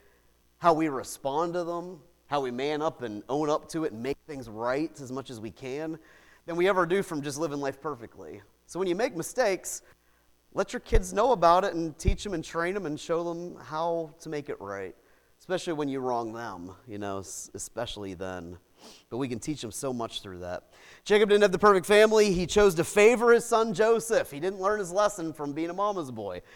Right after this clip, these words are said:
He favored his son Joseph more than his brothers, and of course that caused all kinds of family issues. So much so that ten of them, ten of his eleven other brothers, decided that they were gonna kill him.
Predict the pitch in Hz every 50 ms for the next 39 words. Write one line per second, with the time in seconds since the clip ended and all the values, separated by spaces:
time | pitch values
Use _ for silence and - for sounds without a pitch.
0 | - - - - _ _ 190 196 190 - - - - 220 220 226 240 240 247 247
1 | 233 226 - - 220 214 202 156 175 175 165 - 160 151 156 165 175 190 190 175
2 | 175 165 147 139 139 135 139 131 127 127 127 127 127 113 123 123 117 - 160 156
3 | 147 - - 143 120 104 - 139 123 123 107 117 110 110 - 190 208 226 180 170
4 | 131 - 127 113 110 113 104 95 90 85 - - 90 85 - - - - - -
5 | - - - 233 233 233 254 277 269 - - 226 220 208 175 185 170 - - -
6 | 233 277 302 269 220 160 135 139 135 143 160 208 226 208 - - - _ _ -
7 | 226 247 262 240 196 185 190 180 160 170 165 160 175 180 185 185 190 180 170 160
8 | 156 143 139 160 180 196 202 175 143 139 135 139 156 151 - - - - - -
9 | _ - 170 165 - 196 185 185 185 180 180 170 185 185 180 185 202 208 208 185
10 | 165 170 160 - - - - 185 165 151 131 110 90 80 85